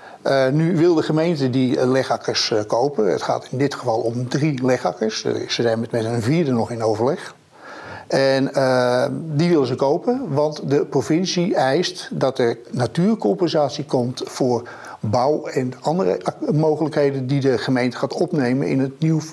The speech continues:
vast te stellen bestemmingsplan Vinkenveense Plassen. Want er, er moet een va-, eh, een bestemmingsplan voor worden vastgesteld. En de provincie eist, gewoon eist, ronduit eist, dat de gemeente voor natuurcompensatie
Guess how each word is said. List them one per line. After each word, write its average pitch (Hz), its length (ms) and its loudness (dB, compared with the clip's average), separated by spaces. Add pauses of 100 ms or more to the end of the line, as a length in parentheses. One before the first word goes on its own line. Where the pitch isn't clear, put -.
(140)
vast - 300 -4
te 156 80 -6
stellen 127 360 0 (540)
bestemmingsplan 123 640 0
Vinkenveense 127 580 -2
Plassen. 113 300 -2
Want 107 180 -4
er, - 240 -4
er 143 120 -4 (100)
moet 135 180 0
een 113 80 -2
va-, 151 260 -2
eh, 123 380 0
een 127 160 -2
bestemmingsplan 127 540 -2
voor 113 140 -6
worden 110 180 -2
vastgesteld. - 600 -6 (460)
En 123 240 -2
de 131 180 0
provincie 139 540 0
eist, 139 640 0 (240)
gewoon - 320 -4
eist, - 380 -2
ronduit 135 460 0
eist, 127 360 -2 (520)
dat - 280 -2
de 135 200 2
gemeente 131 580 0
voor 127 180 -2
natuurcompensatie 151 1400 -2